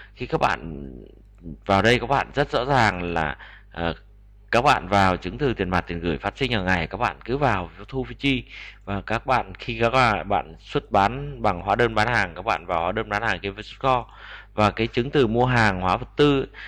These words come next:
thì các bạn lưu ý là cái, ý, phiếu nhập mua hàng nhằm giúp cho các bạn là, là, là, là nhập kho về hàng hóa vật tư. Cái nhập xuất tồn này, cái nhập xuất nội bộ này là cái phục vụ cho các bạn là khi các bạn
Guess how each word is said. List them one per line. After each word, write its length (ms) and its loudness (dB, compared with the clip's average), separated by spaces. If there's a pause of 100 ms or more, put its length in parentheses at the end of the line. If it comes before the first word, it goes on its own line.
(140)
thì 60 -12
các 100 -4
bạn 200 2
lưu 200 0
ý 260 0
là 420 -2
cái, 360 -4 (320)
ý, 880 -6 (160)
phiếu 160 0
nhập 240 2
mua 100 2
hàng 380 2
nhằm 240 -4
giúp 200 -2
cho 100 -8
các 160 -8
bạn 260 -2
là, 320 -6 (360)
là, 180 -4
là, 240 -2
là 680 -6 (840)
nhập 240 -2 (100)
kho 300 4
về 120 -2
hàng 180 -2
hóa 180 0
vật 160 -6
tư. 200 4 (420)
Cái 120 -2
nhập 180 2
xuất 180 -14
tồn 320 4
này, 500 0 (220)
cái 100 -2
nhập 160 0
xuất 180 -2
nội 120 2
bộ 280 0
này 180 2
là 100 -2
cái 320 0
phục 240 -14
vụ 260 0
cho 80 -6
các 160 -6
bạn 300 -2 (460)
là 160 -2
khi 240 -2
các 120 -2
bạn 180 0